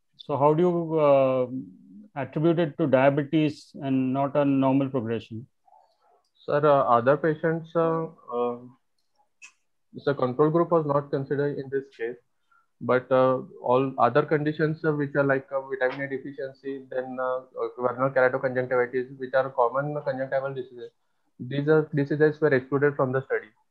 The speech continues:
Speaker 2: So we were mostly focused on the diabetic patient and, uh, the progression of a dry eye in this patient, sir.
Speaker 1: What is the incidence of a dry eye in, uh, above forty normal individuals? Have you any idea?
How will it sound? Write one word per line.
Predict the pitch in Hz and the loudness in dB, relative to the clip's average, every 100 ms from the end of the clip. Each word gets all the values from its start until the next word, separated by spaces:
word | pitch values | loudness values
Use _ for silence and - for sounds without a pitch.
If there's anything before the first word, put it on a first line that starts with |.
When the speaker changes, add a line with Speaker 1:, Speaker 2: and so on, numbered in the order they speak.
| _ _ _ | _ _ _
Speaker 2:
So | 123 120 123 | 0 0 0
we | 127 131 | 0 2
were | 139 | 2
mostly | 147 131 127 127 151 | 0 -2 0 0 0
focused | 143 139 147 147 | -2 0 0 0
on | 139 | 0
the | 143 | 2
diabetic | 120 113 135 - | 2 2 -4 -4
patient | 123 - 120 _ _ _ _ _ - | -6 -6 -20 _ _ _ _ _ -6
and, | 107 123 123 | -2 2 2
uh, | 123 | 2
the | 123 | 2
progression | 123 123 131 139 | 2 2 -2 -2
of | 139 | 0
a | 143 | 0
dry | 127 120 123 | 2 2 2
eye | |
in | 127 127 | 0 -4
this | 123 - | -6 -8
patient, | - _ _ _ | -18 _ _ _
sir. | - _ _ _ _ _ _ _ _ _ _ _ _ _ _ _ _ _ _ _ _ _ | -20 _ _ _ _ _ _ _ _ _ _ _ _ _ _ _ _ _ _ _ _ _
Speaker 1:
What | 139 135 135 143 | -6 0 2 4
is | 175 | 4
the | 175 | 4
incidence | 156 170 165 170 170 | 4 2 0 0 0
of | 147 | 2
a | 147 127 | 2 2
dry | 113 131 139 | 0 2 4
eye | 147 151 151 | 4 2 0
in, | 143 131 | 0 0
uh, | 127 120 110 _ - 185 | -2 -6 -10 _ -20 -8
above | 127 139 143 147 | 2 6 6 6
forty | 139 139 147 139 117 - | 4 4 2 2 0 -8
normal | 131 135 139 151 | -4 2 2 4
individuals? | 139 127 120 113 113 104 - | 4 4 2 0 -6 -8 -6
Have | 135 | -2
you | 139 | 0
any | 143 151 | 0 -2
idea? | 139 151 | -2 -4